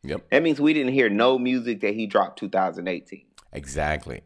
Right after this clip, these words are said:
Speaker 1: And he's been around the Top Dog crew.
Speaker 2: Mm-hmm.
Speaker 1: So
Speaker 2: Yep.
Speaker 1: that's a plus in itself, just being around them, you know?
Speaker 2: Exactly.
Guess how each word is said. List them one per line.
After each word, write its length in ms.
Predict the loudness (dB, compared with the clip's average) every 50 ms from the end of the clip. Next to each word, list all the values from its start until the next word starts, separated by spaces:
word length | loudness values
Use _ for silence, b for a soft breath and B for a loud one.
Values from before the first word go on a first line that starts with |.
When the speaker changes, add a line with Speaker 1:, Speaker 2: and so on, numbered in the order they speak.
| _
Speaker 1:
And 300 | -2 0 0 0 0 0
he's 180 | 0 0 -2 -2
been 180 | -2 -2 -2 -2
around 260 | -2 -2 -2 -2 -4
the 80 | -4
Top 360 | -6 -4 -4 -4 -4 -4 -6 -4
Dog 300 | -4 -2 -2 -4 -6 -8
crew. 320 | -6 -6 -4 -6 -6 -10 -18 _ _ _ _ _ _ _ _ -6
Speaker 2:
Mm-hmm. 680 | -4 -2 -2 -2 -2 -2 -2 -2 0 0 0 0 -2 -4 -8 _ _
Speaker 1:
So 300 | -10 -4 -2 0 0 2
Speaker 2:
Yep. 340 | 2 2 2 2 0 -4 -14 -8 0
Speaker 1:
that's 260 | 2 2 2 2 0
a 60 | -4
plus 380 | -6 -4 -2 -2 -2 -2 -2 -4
in 80 | -6 -6
itself, 520 | -8 -8 -6 -4 -4 -4 -6 -8 -12 _
just 240 | -6 -4 -4 -2 -2
being 200 | -2 -2 -2 0
around 360 | 0 0 0 0 -2 -2 -4
them, 280 | -4 -6 -6 -8 -12 -20 _ _ _ _ _ _ _
you 120 | -12 -6 -2
know? 140 | -2 -2
Speaker 2:
Exactly. 600 | -2 0 2 4 6 6 4 4 2 -2 -2 -4